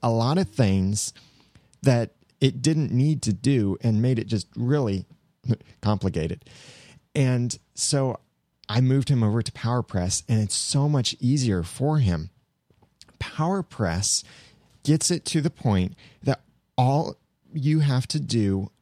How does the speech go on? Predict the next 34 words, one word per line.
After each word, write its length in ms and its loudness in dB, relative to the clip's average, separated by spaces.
when 180 0
you're 140 0
writing 340 0
your 140 0
blog 340 -2
post 460 -6
is, 180 4
this 300 0
is 100 -4
all 280 0
I 120 2
have 180 0
to 100 -4
do 180 2
to 120 -8
turn 400 -2
a 80 2
blog 440 -2
post 460 -2
into 300 0
a 40 -2
podcast, 680 -4
is 420 2
in 160 2
PowerPress, 880 -2
right 280 2
there 300 2
in 80 2
my 140 4
blog 480 0
post 420 0
field 560 0
where 160 2
I'm 300 -2